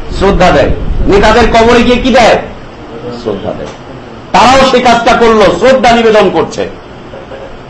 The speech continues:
শ্রদ্ধা নিবেদন করত। তৃতীয় পর্যায়ে গিয়ে তারা সরাসরি ইবাদতে লিপ্ত হতো। আর এখন আমাদের নেতাদের মাজারে গিয়ে হচ্ছে না? নেতার কবরের দিকে, "আল্লাহুম্মা আমিন, তুমি বাবা আমাকে এটা দাও,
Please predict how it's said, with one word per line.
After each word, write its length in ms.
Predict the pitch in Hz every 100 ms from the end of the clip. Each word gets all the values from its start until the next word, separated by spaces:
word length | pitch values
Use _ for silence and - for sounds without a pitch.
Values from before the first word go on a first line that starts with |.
| - -
শ্রদ্ধা 320 | 214 233 254
নিবেদন 420 | 247 240 240 226
করত। 340 | 208 196 - 120 - - - - - - - - - - - -
তৃতীয় 440 | 240 254 294 302 294
পর্যায়ে 500 | 269 277 285 277 233
গিয়ে 360 | 254 202 185 - - - - - -
তারা 220 | 196 196
সরাসরি 520 | - 165 175 233 196
ইবাদতে 500 | 175 175 202 190 180
লিপ্ত 260 | 170 170 170
হতো। 360 | 147 143 110 - - -
আর 120 | 160
এখন 240 | 175 196
আমাদের 240 | - 185 185
নেতাদের 340 | 180 185 185
মাজারে 280 | 185 180 185
গিয়ে 200 | 180 180
হচ্ছে 160 | 175 196
না? 120 | 247 - - - - - - - - - - - -
নেতার 280 | 147 175 175
কবরের 320 | 170 170 160
দিকে, 160 | 156 160
"আল্লাহুম্মা 560 | 165 165 160 165 160
আমিন, 400 | 160 165 165 151 151
তুমি 160 | 160
বাবা 200 | 160 160
আমাকে 260 | 156 156 160
এটা 140 | 156
দাও, 340 | 156 165 143